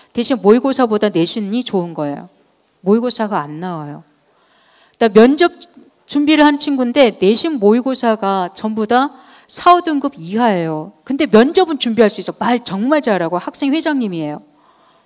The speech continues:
그럼 이 친구는 무엇을 준비하냐면요. 수시를 써야 돼요. 수능 공부보다 수시, 내신 공부를 하셔야 되는 거죠.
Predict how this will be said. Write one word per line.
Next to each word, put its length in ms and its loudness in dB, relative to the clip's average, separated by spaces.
그럼 200 0
이 60 0
친구는 460 -2
무엇을 440 0
준비하냐면요. 920 -8
수시를 500 -6
써야 340 -10
돼요. 180 -10
수능 380 -4
공부보다 500 -2
수시, 560 -4
내신 320 4
공부를 280 0
하셔야 200 -2
되는 200 -8
거죠. 300 -12